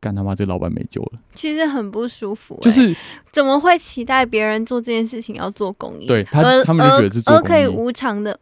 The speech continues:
Speaker 2: 无偿的帮助你。
Speaker 1: 对，对，对，对，对。
Speaker 2: 对啊。
Speaker 1: 对啊，对啊，对啊。
Speaker 2: 嗯。
Speaker 1: 但其实那间铁板烧，我也不是说不想签，我对那间铁板烧本来印象就没有到很好。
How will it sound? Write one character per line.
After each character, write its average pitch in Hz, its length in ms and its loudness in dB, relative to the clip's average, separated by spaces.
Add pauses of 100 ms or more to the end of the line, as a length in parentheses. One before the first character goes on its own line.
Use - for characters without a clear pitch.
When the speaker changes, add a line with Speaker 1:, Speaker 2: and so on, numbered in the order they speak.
(120)
Speaker 2:
无 254 220 -4
偿 208 340 -6
的 202 160 -8
帮 208 320 -8
助 214 320 -8
你。 - 100 -16 (220)
Speaker 1:
对， 233 140 2
对， 208 100 2
对， - 0 -
对， 196 300 2
对。 262 120 -2
Speaker 2:
对 240 120 -2
啊。 202 280 -6
Speaker 1:
对 110 80 4
啊， 101 80 4
对 - 100 -2
啊， - 100 -6
对 - 80 -12
啊。 - 160 -12
Speaker 2:
嗯。 254 180 -8
Speaker 1:
但 277 100 4
其 175 140 2
实 151 80 2
那 190 60 2
间 185 120 2
铁 139 140 2
板 117 160 2
烧， 110 120 2
我 107 460 0 (300)
也 - 80 -2
不 123 80 0
是 156 60 0
说 202 160 4
不 156 120 -2
想 - 240 -8
签， 101 200 -8
我 123 120 2 (100)
对 220 120 4
那 180 80 2
间 185 140 4
铁 156 120 0
板 117 120 2
烧 120 100 2
本 104 160 -2
来 98 60 -4
印 123 180 -2
象 113 180 -2
就 113 120 0
没 104 100 0
有 87 60 -6
到 95 180 -4
很 - 220 -14
好。 - 160 -18